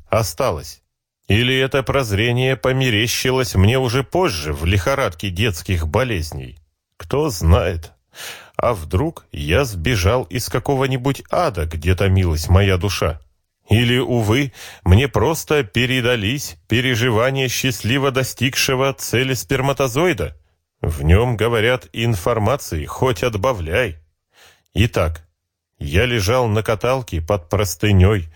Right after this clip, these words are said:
укрытой ею пока, слава богу, не с головой, а до подбородка, и дышал ласковым и прохладным кислородом, веявшим целебной чистотой в мои разбитые потроха.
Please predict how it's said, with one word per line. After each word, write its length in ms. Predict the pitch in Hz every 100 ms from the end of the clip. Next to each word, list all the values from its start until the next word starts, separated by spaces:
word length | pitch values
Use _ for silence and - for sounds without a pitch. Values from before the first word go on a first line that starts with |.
| - -
укрытой 600 | - 98 87 104 131 127
ею 460 | 123 85 95 131 117 -
пока, 320 | 113 - 127
слава 400 | - 120 127 123
богу, 320 | 120 127 117
не 220 | 98 123
с 140 | 107 87
головой, 640 | 104 120 107 90 135 95
а 140 | - 104
до 100 | 117
подбородка, 800 | 127 110 131 135 107 - - - _ - - - - -
и 120 | 95
дышал 440 | 113 113 117 117
ласковым 640 | 95 98 127 - 127 127
и 160 | 120 -
прохладным 720 | 98 80 - 98 110 104 110
кислородом, 800 | 98 107 - 120 131 127 90 69 -
веявшим 640 | - 87 110 90 - 104 87
целебной 600 | 95 110 107 90 95 87
чистотой 640 | 113 95 - 107 110 85
в 160 | 73 -
мои 260 | 85 98
разбитые 640 | 90 107 82 82 90 87
потроха. 640 | 82 95 101 107 - 82 80